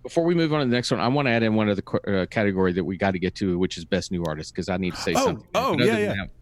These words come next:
Speaker 1: yeah, we'll, we'll call it after that.
Speaker 2: Okay, yeah, yeah. So we'll do Song of the Year and then Best New Artist. No, that's, that's good. That's good.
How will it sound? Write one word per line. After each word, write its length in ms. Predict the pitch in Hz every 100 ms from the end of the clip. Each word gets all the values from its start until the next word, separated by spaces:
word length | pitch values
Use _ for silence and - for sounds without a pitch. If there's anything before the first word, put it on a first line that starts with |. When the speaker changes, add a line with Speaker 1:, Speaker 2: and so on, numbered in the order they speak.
| -
Speaker 1:
yeah, 100 | 101
we'll, 240 | 90 90 98
we'll 160 | 90 - -
call 180 | 87
it 80 | 80
after 120 | 73 -
that. 60 | 156
Speaker 2:
Okay, 220 | 143 139
yeah, 260 | 208 180 139
yeah. 40 |
So 140 | 107 156
we'll 100 | 147
do 80 |
Song 220 | 139 185 175
of 60 |
the 40 | 165
Year 100 | 160
and 80 | 147
then 80 | 127
Best 240 | 131 -
New 60 | 113
Artist. 260 | 92 -
No, 100 | 151
that's, 180 | 151 156
that's 220 | - 143
good. 200 | - 101
That's 140 | 92 -
good. 180 | 82